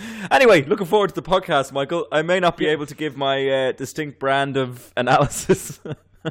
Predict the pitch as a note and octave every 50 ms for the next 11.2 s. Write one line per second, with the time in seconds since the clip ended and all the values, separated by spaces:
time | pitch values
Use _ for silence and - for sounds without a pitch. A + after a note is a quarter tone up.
0 | - _ - - - E3+ E3+ E3 D#3+ F3+ F3 E3 D#3 D3 - A#2+ C3 C#3 D#3 D3+
1 | - C#3+ C3 D#3+ D3 D3 D#3+ D3 C#3 C#3+ D#3+ E3 D3 C3+ D#3+ E3 E3 E3 E3 D#3+
2 | D#3+ B2 - F#3+ F3 - - C3 - - - _ _ _ _ _ - - - -
3 | - - - - E3 D#3+ E3 F3+ F#3 A3 G#3 D#3+ C#3 - G4 - - - G#4 -
4 | - - - - _ - - A3+ B3+ B3+ G#3+ F3 D#3+ C#3+ E3 D#3+ - - - -
5 | F3 C#3+ A#2+ B2+ - _ - C#3+ D3 D3+ D3+ D#3 E3 D#3+ D3+ D#3 D3+ D3 C#3 B2
6 | - D3 D3+ D3+ D#3 D#3+ F3 F3 E3 D#3 D3 - C3 - _ _ _ - A#2+ A#2
7 | A2+ A#2 A#2+ A2 - C3 C3+ - D#3 D3+ D3+ D#3 E3 E3 E3 E3+ F3 E3 D3 D3
8 | - - - _ _ _ - B2+ C3+ D#3 D3 - D#3+ D#3 D#3 D3 F3+ E3 E3 D#3
9 | D#3+ C#3+ E3 E3 D#3+ C#3 E3 D#3 D#3 D#3+ E3 E3+ D#3+ E3 E3+ F3 E3+ D#3+ - -
10 | C3+ C3+ C3+ C3 - D3+ C#3 D3+ D3 C#3 C3 D#3 D3+ D3+ D3+ D3+ D#3 D#3 D#3 D3+
11 | C#3+ C#3+ C#3 C3+